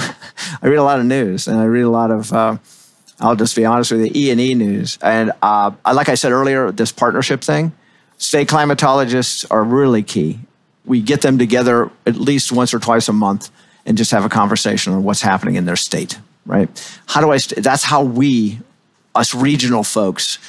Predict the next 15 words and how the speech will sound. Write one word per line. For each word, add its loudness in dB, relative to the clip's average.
stay 0
up 0
on 0
things. -8
And 4
you 2
gotta 2
be, -2
and 4
you 0
gotta 4
hope 0
you're 4
plugged 0
in 2